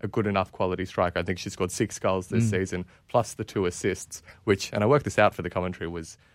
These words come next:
Speaker 1: Ba-, Bayside have scored fourteen goals in the league as a whole this season. So she's been directly involved in eight of those goals. So, so you can see how reliant they are on Budiongo for, for any of the, the goals that they're scoring or creating. A-, and, but, but it's, it's such a,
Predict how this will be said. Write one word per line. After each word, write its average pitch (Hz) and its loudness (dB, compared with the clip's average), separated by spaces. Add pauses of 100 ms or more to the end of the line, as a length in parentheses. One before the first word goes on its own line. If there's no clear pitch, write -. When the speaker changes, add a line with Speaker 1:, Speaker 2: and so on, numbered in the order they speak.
(180)
Speaker 1:
Ba-, 120 6
Bayside 117 8
have 98 0
scored 120 4
fourteen 101 2
goals 95 0
in 107 -4
the 95 -2
league 92 0
as 87 -2
a 92 -2
whole 90 0
this 87 -6
season. 82 -8
So 85 -10
she's 87 -4
been 90 -4 (200)
directly 120 0
involved 95 -2
in 92 -2
eight 92 0
of 87 -10
those 82 -6
goals. - -8
So, 95 -2
so - 0
you 107 2
can 117 2
see 139 6
how 107 6 (320)
reliant 104 6
they 98 6
are 90 6
on 92 2
Budiongo 90 -4
for, - -4
for 104 0
any 101 2
of 90 -2
the, 87 -2 (300)
the 107 -4
goals 92 2
that - -6
they're 90 -2
scoring 92 -2
or 90 -4
creating. 85 -6 (420)
A-, 104 -2 (180)
and, 95 2 (340)
but, 143 4
but 131 8
it's, 135 4
it's 156 2
such 156 6
a, 123 4